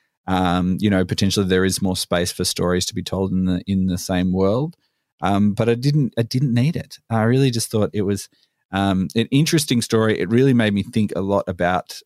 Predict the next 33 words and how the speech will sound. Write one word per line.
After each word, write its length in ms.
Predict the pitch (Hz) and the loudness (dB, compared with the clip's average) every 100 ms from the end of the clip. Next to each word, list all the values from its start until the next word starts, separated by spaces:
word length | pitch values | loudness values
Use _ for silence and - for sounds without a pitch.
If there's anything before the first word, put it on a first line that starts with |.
| - | -6
um, 500 | 90 92 90 87 87 - _ - | -4 -2 -2 -2 -4 -10 _ -4
you 220 | 117 117 | 0 2
know, 120 | 101 | 2
empathizing 720 | 80 110 107 95 101 95 95 | 0 0 0 0 0 2 0
with 140 | 92 - - | 0 -4 -4
other 160 | 98 92 | -2 0
people. 520 | 107 107 - - 135 - - - | 0 0 -2 -4 -6 -10 -10 -2
And 80 | 127 | 0
it 80 | |
could 120 | 135 143 | 0 2
be, 120 | 120 | 2
you 100 | 107 | 4
know, 140 | 117 | 4
maybe 240 | 120 139 120 | 2 2 0
this 240 | 92 85 | 0 -4
is 100 | 87 | -6
just 200 | 92 - | -6 -4
the 60 | 87 | -2
way 120 | 87 | -2
it 100 | 65 | -2
was, 180 | 87 - | -4 0
but 120 | 113 | 0
it 80 | 113 | 2
was 240 | 123 - | 0 0
written 280 | 113 - 104 | -2 0 -2
from 200 | 101 95 | 0 0
a 80 | 90 - _ _ | -2 -8 _ _
sort 180 | 101 95 | -2 -2
of 200 | 87 _ | -4 _
profoundly, 600 | 95 98 98 92 90 90 _ _ _ _ _ | -4 0 -2 0 -2 -4 _ _ _ _ _
um, 560 | 95 90 92 92 92 - _ _ _ - _ | -2 0 2 2 0 -2 _ _ _ -20 _
empathetic 560 | 110 107 - 98 90 | -2 -2 -2 -2 -2
position, 400 | - 92 92 90 | -4 -2 0 0